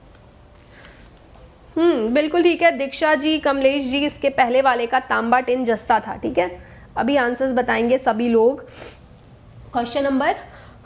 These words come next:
कौन सा क्वेश्चन नंबर है? क्वेश्चन नंबर ट्वेंटी फ़ोर का,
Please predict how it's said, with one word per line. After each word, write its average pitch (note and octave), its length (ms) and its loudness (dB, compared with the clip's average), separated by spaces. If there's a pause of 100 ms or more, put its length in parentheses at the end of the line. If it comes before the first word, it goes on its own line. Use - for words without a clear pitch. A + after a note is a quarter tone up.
(680)
कौन C#4+ 180 2
सा F#4+ 100 6
क्वेश्चन F#4+ 260 0
नंबर E4+ 260 4
है? B3+ 140 0
क्वेश्चन C#4 320 0
नंबर F4 200 4
ट्वेंटी E4+ 340 0
फ़ोर E4+ 300 2
का, G#3 380 0